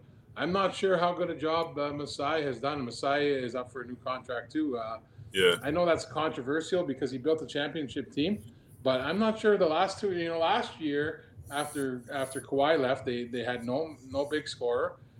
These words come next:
Speaker 1: And this year they went in basically with the same thing, they, and they didn't even replace Gasol or, and, um, the, the other big man there that left. They didn't re-, they didn't really replace them, and they
Speaker 2: Serge
Speaker 1: struggled,
Speaker 2: Ibaka,
Speaker 1: and they had a
Speaker 2: yeah.
Speaker 1: terrible season. I know they weren't playing at home, and I know all that stuff, but, uh,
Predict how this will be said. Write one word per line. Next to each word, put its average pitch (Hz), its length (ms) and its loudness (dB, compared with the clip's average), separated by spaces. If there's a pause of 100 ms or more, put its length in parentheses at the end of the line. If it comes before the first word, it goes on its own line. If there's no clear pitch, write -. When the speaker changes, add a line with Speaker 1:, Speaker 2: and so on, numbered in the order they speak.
(140)
Speaker 1:
And 123 180 0
this 180 220 -2
year 147 120 2
they 139 100 4
went 147 180 2
in 151 160 0
basically 147 380 2
with 139 120 2
the 127 80 -6
same 143 240 -2
thing, 165 280 -2
they, 127 160 0
and 127 120 -2
they 123 120 -4
didn't 147 240 -8
even 135 320 -10
replace 131 420 0
Gasol 139 520 2
or, 120 460 -2 (400)
and, 117 280 0
um, 107 440 -2 (280)
the, 127 200 0
the 131 120 2
other 139 120 2
big 123 200 0
man 117 240 0
there 113 160 0
that 113 140 -2
left. 127 260 0
They 123 80 2
didn't 127 180 2
re-, 123 160 2
they 123 140 2
didn't 135 160 2
really 139 140 4
replace 131 380 2
them, 120 120 -6
and 117 80 -6
they 110 100 0
Speaker 2:
Serge 104 120 6
Speaker 1:
struggled, 147 340 4
Speaker 2:
Ibaka, 117 80 -8
Speaker 1:
and 110 80 -10
they - 80 -2
had 120 100 -2
a 120 40 -4
Speaker 2:
yeah. 110 60 -8
Speaker 1:
terrible 127 320 -2
season. 131 380 -8 (480)
I 123 80 2
know 139 180 8
they 147 120 8
weren't 143 200 4
playing 143 240 4
at 139 80 0
home, 123 380 2
and 117 100 -2
I 117 40 -2
know 123 140 2
all 131 140 4
that 117 200 -2
stuff, 117 340 -4
but, 110 260 -6
uh, 110 180 -2